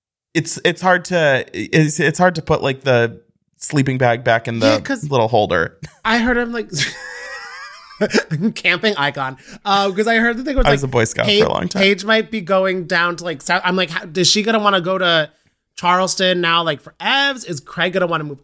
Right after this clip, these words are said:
Speaker 2: up? Like, it just, there's so much, like, back and forth. And it's funny 'cause it's like, oh, they're, they would have to move. And then I feel like Summer House is in such a place where it's like, who can continue staying on this show? Who's gonna graduate to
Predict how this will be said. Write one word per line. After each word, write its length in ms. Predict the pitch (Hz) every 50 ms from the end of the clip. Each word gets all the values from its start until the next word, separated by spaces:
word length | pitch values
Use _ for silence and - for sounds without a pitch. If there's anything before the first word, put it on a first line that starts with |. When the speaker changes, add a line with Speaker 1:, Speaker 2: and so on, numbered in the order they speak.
| _ -
Speaker 2:
up? 300 | 196 208 208 214 208 190
Like, 160 | 175 170 180
it 80 | 185 160
just, 200 | 190 220 208 -
there's 180 | 220 208 185 -
so 140 | - 214 214
much, 180 | 226 240 233 233
like, 200 | 220 196 156 -
back 220 | 165 165 170 -
and 100 | 175 156
forth. 240 | - 160 160 165 -
And 80 | 175
it's 160 | 214 269 277 -
funny 140 | - 339
'cause 140 | - - 170
it's 100 | 175 160
like, 140 | 190 180 - -
oh, 120 | 202 247
they're, 180 | 196 175 175 170
they 120 | 175 180
would 80 | 185 190
have 120 | 202 196
to 80 | - 170
move. 400 | 160 190 247 339 320 262 247 233 _ _ _ _ _ _ _ -
And 140 | 180 185 196
then 100 | 196 190
I 80 | 190
feel 120 | 190 220 220
like 120 | 220 196
Summer 220 | - - 196 208 220
House 200 | 240 226 196 -
is 100 | 180 175
in 60 | 170
such 200 | 160 185 170 -
a 40 | 165
place 280 | - - 190 190 175
where 60 | 185 175
it's 80 | 143 170
like, 160 | 170 151 - _ _ _ _ _ _ _ _ _ _ _ _ _ -
who 200 | 185 240 285 311
can 240 | - - 302 294 269
continue 480 | - 240 208 156 - - 208 214 214 208
staying 320 | - - 185 180 190 185
on 160 | 175 165 170
this 120 | 196 226 220
show? 600 | - - 233 226 226 226 226 226 214 208 - -
Who's 180 | - 208 208 180
gonna 160 | 165 202 185
graduate 640 | 156 143 165 175 185 208 202 196 196 196 190 180 185 -
to 360 | - 175 160 156 147 139